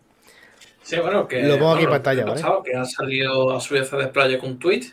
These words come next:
Speaker 1: diciendo que
Speaker 2: <clears throat>
Speaker 1: en el próximo Tokyo Game, en Tokyo Game Show, ¿no? Eh,
Speaker 2: Hostia.
Speaker 1: Summer Game Fest, en el del Dorito, vamos a ver el D L C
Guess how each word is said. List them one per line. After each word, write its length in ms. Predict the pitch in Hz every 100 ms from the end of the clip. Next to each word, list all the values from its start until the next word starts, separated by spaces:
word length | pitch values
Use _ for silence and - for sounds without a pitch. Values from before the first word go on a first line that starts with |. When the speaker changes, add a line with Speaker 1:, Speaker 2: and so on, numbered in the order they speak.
| - - _ _ _ _
Speaker 1:
diciendo 460 | 131 131 127 135 -
que 380 | 139 165 185
Speaker 2:
<clears throat> 20 | 139
Speaker 1:
en 160 | 131
el 180 | 127 123
próximo 1200 | 135 131 131 - 139 135 135 135 131 131 127 127 -
Tokyo 220 | 131 127
Game, 260 | 123 120 -
en 180 | 127 127
Tokyo 220 | 131 143
Game 160 | 131 123
Show, 240 | 143 135
¿no? 200 | 123 127 - _ _ _
Eh, 240 | 135 135 131
Speaker 2:
Hostia. 200 | 131 160
Speaker 1:
Summer 160 | 143 139
Game 160 | 139
Fest, 440 | 139 190 254 - -
en 200 | - 127
el 280 | 127 123 123
del 180 | 127 127
Dorito, 580 | 127 135 - 254 277 -
vamos 260 | 135 135 139
a 60 | 135
ver 180 | 143 156
el 60 | 131
D 80 | 127
L 120 | 127
C 140 | -